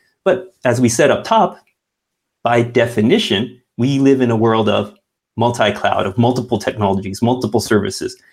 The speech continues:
We in security can't dictate what people are doing. So from a ciso perspective, leadership perspective, hey, we've gotta be a little bit more flexible, basically, is what it comes down to.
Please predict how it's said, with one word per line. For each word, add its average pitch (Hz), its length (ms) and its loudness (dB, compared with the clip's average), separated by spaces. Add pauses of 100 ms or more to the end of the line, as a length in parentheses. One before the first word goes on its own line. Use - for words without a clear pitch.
(200)
We 151 200 4
in 143 100 4
security 135 460 2
can't 120 360 -2
dictate - 560 -2 (500)
what 123 180 4
people 120 280 4
are 101 100 2
doing. 101 300 0
So 110 160 2
from 131 180 2
a 107 200 -2 (200)
ciso 165 380 2
perspective, 156 760 -2
leadership 147 460 2
perspective, 139 520 0 (340)
hey, - 80 -2
we've 240 140 -4
gotta 277 180 0
be 220 160 0
a 214 60 2
little 214 220 2
bit 190 140 2
more 160 420 0
flexible, 113 580 -2
basically, 123 440 2
is 98 120 0
what 113 120 2
it - 100 -6
comes 101 200 0
down 92 200 -4
to. - 180 -10